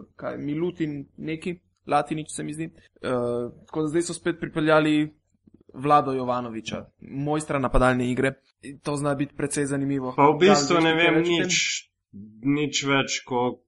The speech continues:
Speaker 2: eh, vsi ostali. Se pa, se pa, mislim, z, z navdušenjem čakam prvo tekmo, da vidim, kako bo to da funkcioniralo. Ker ekipe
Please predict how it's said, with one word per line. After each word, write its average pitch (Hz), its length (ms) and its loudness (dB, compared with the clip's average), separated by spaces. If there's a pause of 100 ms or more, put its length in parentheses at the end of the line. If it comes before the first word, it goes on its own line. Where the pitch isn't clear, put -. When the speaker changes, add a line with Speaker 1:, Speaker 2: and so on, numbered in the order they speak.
(160)
Speaker 2:
eh, 120 120 -8 (440)
vsi 110 340 -2
ostali. 120 720 2 (220)
Se - 380 -10
pa, 117 380 -2
se 117 280 -10 (100)
pa, 117 220 -4 (840)
mislim, 104 500 -10
z, - 420 -16 (220)
z 107 160 -18
navdušenjem 139 760 0 (220)
čakam 113 580 0
prvo 107 340 -6
tekmo, 98 460 -10
da 82 100 -18
vidim, 90 320 -14
kako 98 280 -16
bo 92 140 -12
to 98 180 -12
da 95 100 -14
funkcioniralo. 92 920 -16 (640)
Ker 107 500 -8 (300)
ekipe 123 720 -4